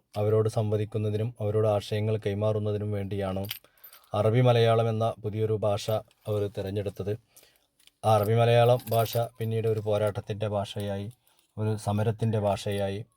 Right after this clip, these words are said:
അതോടൊപ്പം വലിയൊരു സംസ്കാരത്തെ കൈമാറ്റം ചെയ്ത ഭാഷയായി, ഇങ്ങനെയൊക്കെ പലതും അറബി മലയാളം ഭാഷയെക്കുറിച്ച് നമ്മൾ മനസ്സിലാക്കേണ്ടതുണ്ട്. മാതാക്കാരൽ ഹദഫുർ റയീസിയിൽ മുസ്താമരി കേരള, കേരളം കൊള്ളയടിക്കുന്നതിന് അല്ലെങ്കിൽ അവിടെ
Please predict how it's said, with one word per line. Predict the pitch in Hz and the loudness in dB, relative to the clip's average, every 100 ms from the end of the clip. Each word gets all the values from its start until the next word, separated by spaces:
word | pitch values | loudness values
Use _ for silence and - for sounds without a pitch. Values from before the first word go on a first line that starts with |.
| _ 208 | _ -4
അതോടൊപ്പം | 202 208 104 104 | -2 -2 -2 -2
വലിയൊരു | 104 101 104 | 0 -2 -2
സംസ്കാരത്തെ | 110 98 - - 107 101 - 104 104 | -4 -6 -4 0 0 0 -4 -6 -4
കൈമാറ്റം | 98 104 101 101 | -2 -2 -2 -6
ചെയ്ത | 104 | -6
ഭാഷയായി, | 98 98 95 - 98 95 117 - | -6 -6 -8 -10 -10 -10 -12 -8
ഇങ്ങനെയൊക്കെ | 107 104 104 | -6 -6 -4
പലതും | 98 98 104 104 | -4 -4 -2 -4
അറബി | 95 104 110 - 113 113 | -2 -2 -4 -8 -8 -4
മലയാളം | 107 107 104 | 0 0 0
ഭാഷയെക്കുറിച്ച് | 101 92 - 95 98 95 104 | 0 -2 -4 -8 -8 -8 -8
നമ്മൾ | 95 98 | -6 -4
മനസ്സിലാക്കേണ്ടതുണ്ട്. | 92 - 101 95 - 95 95 92 104 123 _ _ _ _ _ _ _ _ _ _ _ _ _ _ _ _ - | -6 -6 -8 -6 -6 -8 -8 -6 -6 -8 _ _ _ _ _ _ _ _ _ _ _ _ _ _ _ _ 4
മാതാക്കാരൽ | 117 127 127 131 127 | 6 8 8 6 6
ഹദഫുർ | 117 110 123 | 4 2 2
റയീസിയിൽ | 120 117 - 120 113 | 2 0 -2 -4 -4
മുസ്താമരി | - 110 110 107 101 | -4 -2 -2 -4 -4
കേരള, | 104 95 98 - - _ - - | -4 -4 -6 -8 -20 _ -20 -4
കേരളം | 104 107 110 110 104 _ _ _ _ _ _ _ | 0 4 4 2 -2 _ _ _ _ _ _ _
കൊള്ളയടിക്കുന്നതിന് | - 107 110 104 101 104 101 101 104 107 | -2 0 2 2 -2 -4 -6 -6 -8 -6
അല്ലെങ്കിൽ | 104 101 107 | -4 -2 -2
അവിടെ | 101 104 | 0 0